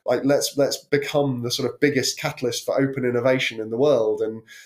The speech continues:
but you can imagine a, an open innovation driven company of that sort outcompeting dramatically because their creative resource, their creative base would be infinitely greater.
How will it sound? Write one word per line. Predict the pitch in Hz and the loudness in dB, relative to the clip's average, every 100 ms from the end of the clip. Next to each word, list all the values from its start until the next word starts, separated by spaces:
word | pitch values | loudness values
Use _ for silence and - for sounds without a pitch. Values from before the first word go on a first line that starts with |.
| _ | _
but | 147 | -6
you | 170 170 | -4 -2
can | 156 | -2
imagine | 156 214 247 147 127 | 0 0 0 0 4
a, | 127 - | 4 2
an | 135 | 2
open | 147 151 151 139 | 2 2 0 0
innovation | 135 131 139 135 120 120 | 2 2 2 0 -4 -6
driven | 120 143 127 113 117 113 _ - | 0 0 0 -2 -6 -12 _ -6
company | 160 147 147 131 120 | -2 0 0 2 2
of | 117 | 4
that | 110 - | 2 2
sort | - 180 120 107 - - - - _ 160 | 0 2 2 0 -4 -12 -14 -20 _ 0
outcompeting | 165 127 156 139 165 151 165 165 | 0 0 -4 -2 -2 -2 -2 -4
dramatically | 185 240 - - - - | -4 -4 -4 -6 -6 -4
because | - 156 143 | -4 -2 2
their | 143 139 | 2 2
creative | - 147 147 147 143 139 - | 0 2 2 2 -2 -2 -4
resource, | 139 135 180 180 - | -2 2 2 0 0
their | 139 | 0
creative | 139 139 143 139 123 | 2 2 2 0 2
base | 160 156 - | 2 2 -2
would | 120 | -4
be | 139 139 | 0 0
infinitely | 147 151 135 110 131 | 0 -2 -6 -4 -2
greater. | 165 180 180 - | 0 -2 -4 -12